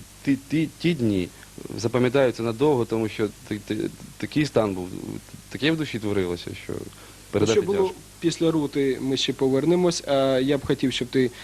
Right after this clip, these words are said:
Speaker 2: ще раз сказав, е, на фестивалі були знайомства. Не тільки з українськими музикантами, але і група познайомилась з ким?
Speaker 1: Ну, англійці приїхали,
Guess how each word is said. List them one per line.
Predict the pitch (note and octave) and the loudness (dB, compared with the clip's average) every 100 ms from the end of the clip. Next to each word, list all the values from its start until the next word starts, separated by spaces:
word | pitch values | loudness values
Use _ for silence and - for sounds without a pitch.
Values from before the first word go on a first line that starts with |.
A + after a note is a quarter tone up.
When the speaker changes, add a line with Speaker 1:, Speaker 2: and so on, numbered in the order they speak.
| - - | -12 -2
Speaker 2:
ще | C#3+ | 0
раз | C3 | 0
сказав, | - C3+ C3+ C3 C3+ | 0 2 2 2 2
е, | C3+ C3 | 2 4
на | C3 C3+ | 4 2
фестивалі | - C#3 D3+ D#3+ D3+ | 0 0 2 4 4
були | C#3 C#3+ D3+ D3 - | 2 2 2 0 0
знайомства. | C#3 D3 A#2+ G#2 - G#2+ - - - - - - | 2 2 0 -2 -6 -8 -10 -20 -20 -20 -20 -2
Не | C3+ | 0
тільки | B2+ D3+ D#3+ F#3 | 4 2 2 0
з | D#3+ D#3 - | 0 -2 -6
українськими | D#3+ - E3 D#3 - D#3 | -4 4 4 4 2 2
музикантами, | D#3 D3 D3+ D#3 D3+ D3+ D3 | 2 0 0 0 0 0 0
але | C#3 C3+ C#3 E3+ | 2 2 4 4
і | D#3+ | 4
група | B2+ C#3+ D3 E3 | 2 -2 0 0
познайомилась | D3+ C3 C3 C3 C#3 C#3+ C3 | 0 2 2 2 2 2 0
з | |
ким? | - C3 D3+ - - - - - - - | 0 0 0 -2 -14 -20 -20 -20 -8 2
Speaker 1:
Ну, | G#2+ C3+ | 6 6
англійці | D3+ C#3+ F#3+ F3 | 6 4 2 0
приїхали, | D#3+ C#3+ A#2 - F#2+ F2+ | 2 4 2 0 -2 -2